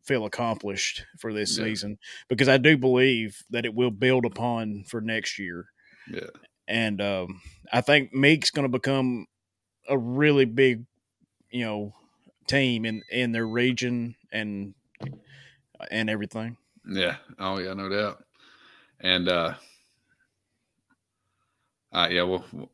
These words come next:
Speaker 2: I, I'll get into that when somebody else s-, makes an appearance.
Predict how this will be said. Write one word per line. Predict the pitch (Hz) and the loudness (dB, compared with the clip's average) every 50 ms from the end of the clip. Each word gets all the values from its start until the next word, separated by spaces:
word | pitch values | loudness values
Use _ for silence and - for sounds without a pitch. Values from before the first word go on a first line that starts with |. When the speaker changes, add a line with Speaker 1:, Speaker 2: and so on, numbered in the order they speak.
| _ _ - | _ _ -4
Speaker 2:
I, | - 92 92 - - - - | -2 -2 -2 -2 -6 -10 -4
I'll | - 95 104 113 | 2 6 8 8
get | 117 117 110 110 | 10 10 8 8
into | 110 98 92 95 | 6 4 4 2
that | 98 95 95 95 92 92 | 4 4 4 4 2 0
when | 95 92 92 95 92 - | -4 -6 -6 -6 -8 -6
somebody | - - 110 101 98 92 92 95 | -2 -2 0 0 0 0 2 2
else | 98 95 92 - - - - - - - _ _ _ _ _ _ - - | 2 0 0 -4 -6 -8 -8 -10 -14 -18 _ _ _ _ _ _ -20 -18
s-, | - - - - - | -16 -14 -14 -12 -8
makes | 104 104 104 92 - | -8 -6 -6 -6 -6
an | 104 95 | -8 -6
appearance. | 90 104 107 104 101 98 - - - - - - | -2 0 0 0 0 -2 -6 -10 -12 -14 -14 -16